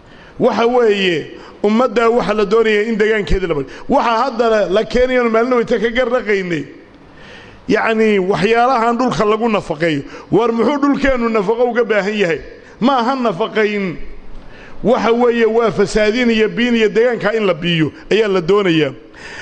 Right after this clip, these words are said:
Ama in laga dhigo mid goor walba u baahan in waxaa lagu shubo. Deetana waxba ku soo bixi maayo. Uqsim billaahi, dadka Carabta qaar, Soodaani waan arkay, Yamanna waan arkay. Maalin baan rudhubato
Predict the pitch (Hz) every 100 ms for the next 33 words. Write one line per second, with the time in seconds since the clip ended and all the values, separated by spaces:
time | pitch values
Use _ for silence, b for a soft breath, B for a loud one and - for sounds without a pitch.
0 | B - 233 247 277 285 254 240 262 254
1 | 226 208 208 170 - - B B 214 262
2 | 180 233 269 262 262 254 254 254 277 233
3 | 202 160 180 185 156 143 - - B B
4 | - 233 240 170 208 202 202 - 156 151
5 | 123 - B B - 196 233 196 208 202
6 | 202 190 156 165 151 135 - B B B
7 | B - 262 202 254 220 220 220 262 247
8 | 190 175 233 208 - 190 180 208 247 180
9 | 202 208 233 202 - 214 214 233 254 233
10 | 190 156 139 - - B B B - 202
11 | 233 269 240 214 226 247 220 190 - 160
12 | 123 - - - - B B B B B
13 | B - - - - 175 226 269 254 226
14 | 214 214 220